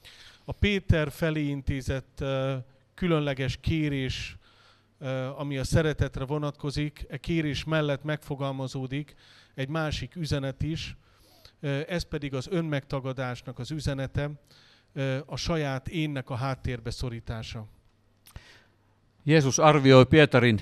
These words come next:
Speaker 2: elämänvaiheita, hänen nuoruuden aikojaan ja nykyistä elämäntilannetta. Pietari on oikeastaan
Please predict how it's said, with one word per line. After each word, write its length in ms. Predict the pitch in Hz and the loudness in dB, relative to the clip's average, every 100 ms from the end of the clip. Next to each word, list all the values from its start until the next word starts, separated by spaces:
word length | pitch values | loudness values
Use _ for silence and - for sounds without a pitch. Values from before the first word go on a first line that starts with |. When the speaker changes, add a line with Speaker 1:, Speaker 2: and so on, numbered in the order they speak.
| - | 0
Speaker 2:
elämänvaiheita, 1040 | 139 143 127 110 113 117 104 113 104 113 - - _ _ - | 6 6 6 4 6 6 6 4 2 0 -2 -10 _ _ -4
hänen 360 | 123 120 113 107 - | 2 4 4 2 -2
nuoruuden 600 | 165 127 135 127 117 113 | 6 10 10 10 8 6
aikojaan 680 | 104 107 101 104 98 98 98 | 4 2 4 4 4 4 2
ja 120 | 101 | 2
nykyistä 500 | 120 131 107 98 117 | 2 6 6 6 2
elämäntilannetta. 1080 | 113 110 92 82 101 90 85 78 78 _ - - _ _ _ _ _ - - - | 4 4 4 2 2 2 0 -2 -8 _ -20 -20 _ _ _ _ _ -20 -20 2
Pietari 400 | 185 160 131 135 | 4 6 8 10
on 100 | 135 | 10
oikeastaan 760 | 143 131 113 - - 110 104 | 8 8 6 4 4 4 4